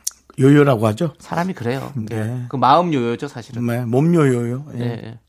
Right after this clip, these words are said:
Speaker 1: 예.
Speaker 2: 마음 요요가
Speaker 1: 마음
Speaker 2: 오는 거예요.
Speaker 1: 요요도
Speaker 2: 예,
Speaker 1: 되고요.
Speaker 2: 그렇게 사는 거죠.
Speaker 1: 예.
Speaker 2: 예.
Speaker 1: 습관 요요.
Speaker 2: 예. 어머니,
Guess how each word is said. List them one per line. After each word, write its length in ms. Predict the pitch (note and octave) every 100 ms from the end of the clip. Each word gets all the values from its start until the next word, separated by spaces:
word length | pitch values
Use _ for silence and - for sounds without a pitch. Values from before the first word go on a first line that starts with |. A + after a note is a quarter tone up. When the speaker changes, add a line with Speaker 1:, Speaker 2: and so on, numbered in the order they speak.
| -
Speaker 1:
예. 120 | G#2+ A2+
Speaker 2:
마음 280 | A2+ A#2 C3
요요가 220 | A#2 B2
Speaker 1:
마음 200 | C3 E3
Speaker 2:
오는 40 | F3
거예요. 140 | C#3+
Speaker 1:
요요도 180 | D#3 F3+
Speaker 2:
예, 40 |
Speaker 1:
되고요. 220 | A#2+ G#2+ B2+
Speaker 2:
그렇게 300 | D3 C#3+ D3
사는 220 | E3 E3+
거죠. 280 | B2 A2+ -
Speaker 1:
예. 40 | A2
Speaker 2:
예. 80 | A2 C3 _ _ -
Speaker 1:
습관 340 | - G3 E3+
요요. 220 | C3+ A2+
Speaker 2:
예. 220 | A2+ A#2 A#2+ - F#2+
어머니, 420 | C3 E3+ E3